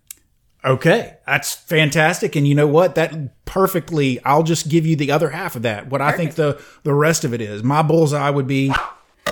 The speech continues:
Speaker 1: the reason, that's the reason that companies want you to, to buy their stock is, is with, they want you to invest in them so that they can raise money.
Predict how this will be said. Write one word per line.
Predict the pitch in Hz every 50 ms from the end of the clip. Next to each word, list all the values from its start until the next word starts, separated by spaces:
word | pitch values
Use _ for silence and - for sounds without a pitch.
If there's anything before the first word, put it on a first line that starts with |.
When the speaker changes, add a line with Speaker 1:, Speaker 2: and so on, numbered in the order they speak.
| - - - - - - -
Speaker 1:
the | - 139 139
reason, | 143 160 170 180 165 180 175 170 170 160 - -
that's | 156 185 196 190 -
the | - 226
reason | 190 196 202 180 175 185 180
that | 175 180 151 143 -
companies | 190 180 165 180 170 165 151 135
want | 135 165 202 208 -
you | 202 185 165
to, | - - 196 185 185 196
to | 190 - 185 147
buy | 117 135 156 196
their | 220 226 220 220
stock | - - 233 214 247 254 - - 131
is, | 123 113 113 - -
is | 147 139 139 131 117 - - - 156 139
with, | 127 151 131
they | - 135
want | 131 147 175 190 - 202
you | 196
to | 160 - - 175 151
invest | 131 117 104 143 175 170 - -
in | 180 160 156
them | 165 175 185 190 185 175 - -
so | - - 127 117
that | 117 -
they | - 131
can | 131 147 131 127
raise | 131 143 147 131 127
money. | 147 165 180 160 127 113 -